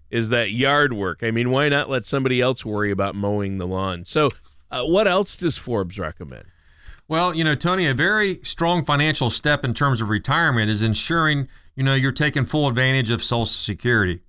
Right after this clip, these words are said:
Speaker 2: You know, I get it. After working for years, the temptation to begin taking your Social Security at the age of sixty-two,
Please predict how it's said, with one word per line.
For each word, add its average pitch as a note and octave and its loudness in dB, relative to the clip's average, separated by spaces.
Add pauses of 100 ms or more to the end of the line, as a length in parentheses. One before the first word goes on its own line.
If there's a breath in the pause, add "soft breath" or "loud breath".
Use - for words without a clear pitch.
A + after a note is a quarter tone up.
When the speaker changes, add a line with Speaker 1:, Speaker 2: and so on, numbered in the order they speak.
(440 loud breath)
Speaker 2:
You B2+ -4
know, C#3+ 2
I E3 2
get C3+ 0
it. C3 0
After C3+ -2
working D#3+ 0
for D3+ 0
years, C#3 0
the G#2+ -4
temptation D3+ 0
to C3 0
begin B2+ -2
taking C3 0
your B2 2
Social C3+ 0
Security B2 0
at A2 -4
the A2 2
age A2+ 2
of G#2+ -2
sixty-two, G#2 0